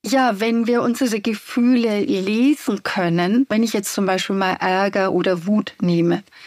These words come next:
das ist in der Evolution, hatte das die Funktion, ich schütze, äh, entweder jemand anderes oder meine Bedürfnisse werden angegriffen und jetzt muss ich mich schützen. Und jetzt kann ich ja überlegen,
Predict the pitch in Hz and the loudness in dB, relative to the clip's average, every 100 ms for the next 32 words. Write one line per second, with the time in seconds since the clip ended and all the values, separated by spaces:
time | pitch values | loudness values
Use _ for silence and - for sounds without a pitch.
0 | - - - - _ 233 240 269 - 226 | -20 -20 -20 -20 _ -2 2 2 2 2
1 | 220 220 214 226 208 190 - - 220 240 | 2 0 0 0 0 -2 -4 -2 2 2
2 | 233 208 220 208 - 208 - 208 180 - | 2 0 -2 -2 -4 -4 -2 -2 -2 -6
3 | - 202 214 220 - 202 - - 262 - | -2 0 0 0 -2 -4 -4 -2 -2 -2
4 | - 226 220 220 220 - 202 - 196 185 | -4 0 0 0 0 -2 -4 -2 0 0
5 | 202 202 202 196 190 170 196 196 - 190 | 0 0 0 0 0 -2 -4 -4 -2 -2
6 | 202 170 175 170 190 233 269 277 - - | 0 0 0 0 0 2 0 0 -4 -14
7 | - - _ - 226 233 247 233 240 - | -20 -20 _ -4 0 2 2 2 0 -2
8 | - 202 208 208 214 208 247 254 233 202 | -2 0 2 0 0 0 0 2 0 -2
9 | 202 175 185 185 196 175 196 208 202 208 | -2 0 0 0 -2 0 0 0 -2 -2
10 | 220 214 208 208 202 202 - 214 - 247 | -2 -2 0 0 0 -2 -2 -4 0 -2
11 | - 175 160 - 175 175 - 180 185 - | 0 -2 -2 0 -2 -2 -6 -6 -6 -12
12 | - - - - - - 220 214 214 214 | -20 -20 -20 -20 -14 -2 0 2 0 -2
13 | - 226 233 254 233 214 196 185 196 185 | -4 0 2 2 2 0 0 -2 -2 0
14 | 190 226 240 247 | 0 0 0 -2